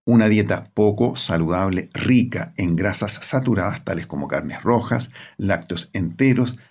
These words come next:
alimentos procesados y fritos, etcétera. Dos,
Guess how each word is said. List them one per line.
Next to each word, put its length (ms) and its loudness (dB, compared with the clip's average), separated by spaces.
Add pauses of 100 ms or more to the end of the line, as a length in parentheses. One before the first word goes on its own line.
(120)
alimentos 520 0
procesados 680 -4
y 60 -14
fritos, 540 0
etcétera. 580 -2 (260)
Dos, 480 -2